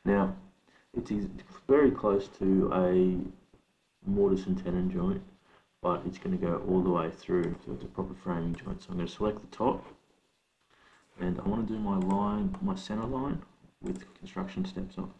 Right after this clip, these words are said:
construction step lines on, like so. And basically, what I'm gonna do here is I'm gonna make it as even as possible. So I'm gonna do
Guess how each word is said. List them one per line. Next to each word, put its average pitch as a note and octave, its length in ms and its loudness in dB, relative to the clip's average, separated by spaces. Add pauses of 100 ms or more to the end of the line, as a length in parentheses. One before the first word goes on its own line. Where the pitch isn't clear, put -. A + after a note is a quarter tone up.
(100)
construction - 480 -6
step - 180 -12 (120)
lines F#2+ 340 -2
on, B2+ 180 -4 (800)
like F2 220 -6
so. F2 320 -4 (1700)
And F#2+ 380 2
basically, G#2+ 540 0
what A#2 240 0
I'm A2 120 0
gonna G2 200 4
do F#2 240 2
here G2+ 500 2 (1120)
is - 220 -10 (260)
I'm A2+ 240 0
gonna A#2 200 0
make G2 360 0 (480)
it - 120 -6 (480)
as - 100 -8
even F#3 320 2
as F3 80 -12
possible. - 500 -6 (760)
So F#2+ 340 -2
I'm G#2 160 0
gonna G2 260 2
do F#2 600 2